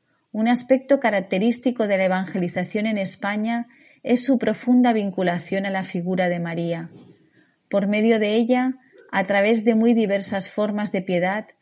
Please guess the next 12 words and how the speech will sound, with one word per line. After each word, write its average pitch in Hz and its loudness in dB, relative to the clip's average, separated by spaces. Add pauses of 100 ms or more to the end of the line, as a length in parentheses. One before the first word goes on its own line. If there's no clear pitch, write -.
(240)
ha 226 0
llegado 254 6
a 254 4
muchos 233 0
cristianos 196 -4
la 185 0
luz 185 0
de 185 0
la 175 0
fe 180 -2
de 165 0
Cristo, 175 -6